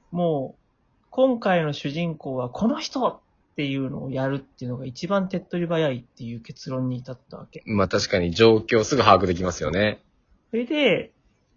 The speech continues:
Speaker 1: この子がどういう状況で、今どんな気持ちなのかを一言でもう簡潔に説明しちゃうっていうさ。
Speaker 2: うん、うん、うん、うん。
Speaker 1: うん。っていうのをやっとけば、まず滑らんっていうさ。
Speaker 2: うん、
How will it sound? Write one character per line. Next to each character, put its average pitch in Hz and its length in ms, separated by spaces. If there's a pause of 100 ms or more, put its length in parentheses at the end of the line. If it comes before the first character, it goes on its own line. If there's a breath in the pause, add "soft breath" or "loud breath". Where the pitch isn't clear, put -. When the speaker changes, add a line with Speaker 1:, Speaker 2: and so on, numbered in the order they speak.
(340)
Speaker 1:
こ - 160
の 220 140
子 202 160
が 165 320
ど 156 220
う 190 60
い 151 200
う 123 40
状 135 200
況 131 320
で、 135 260
今 147 220
ど 135 160
ん 143 80
な 147 100
気 147 140
持 147 100
ち 147 140
な 151 80
の 139 120
か 139 120
を 127 80
一 196 220
言 127 260
で 123 100
も 120 140
う 117 60
簡 160 260
潔 - 260
に 160 300
説 151 300
明 135 200
し - 120
ち - 80
ゃ 117 60
う 113 80
っ - 20
て - 180
い - 60
う - 20
さ。 - 140 (1200)
Speaker 2:
う 127 60
ん、 95 180
う 107 80
ん、 90 180
う 107 80
ん、 98 40
う - 20
ん。 - 160
Speaker 1:
う 92 120
ん。 76 40
っ - 20 (380)
て - 80
い 302 80
う 294 60
の 233 80
を - 20
や 143 140
っ 143 100
と 208 120
け 208 120
ば、 127 480 (360)
ま 269 140
ず - 320
滑 160 200
ら 160 140
ん 120 80
っ - 40 (220)
て - 60
い 160 100
う - 80
さ。 - 160 (840)
Speaker 2:
う 110 80
ん、 - 160